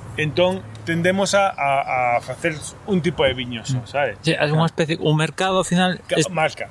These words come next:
Speaker 1: marca,
Speaker 2: a marca, o mercado estáse cargando certas variedades.
Speaker 1: Eso tema. Eh, agora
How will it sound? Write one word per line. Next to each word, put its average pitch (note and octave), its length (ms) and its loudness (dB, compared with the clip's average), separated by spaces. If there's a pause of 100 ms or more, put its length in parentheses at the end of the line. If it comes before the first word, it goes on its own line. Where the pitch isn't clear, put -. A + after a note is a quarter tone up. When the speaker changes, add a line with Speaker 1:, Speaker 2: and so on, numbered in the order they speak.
Speaker 1:
marca, C3 320 -10
Speaker 2:
a C#3+ 120 2
marca, D3+ 260 0
o D#3+ 60 2
mercado D#3+ 240 0
estáse E3+ 320 0
cargando F3 400 0
certas D#3+ 440 0
variedades. D#3+ 760 2 (200)
Speaker 1:
Eso - 120 -2
tema. B2+ 320 -8
Eh, D3+ 240 2
agora F3+ 400 4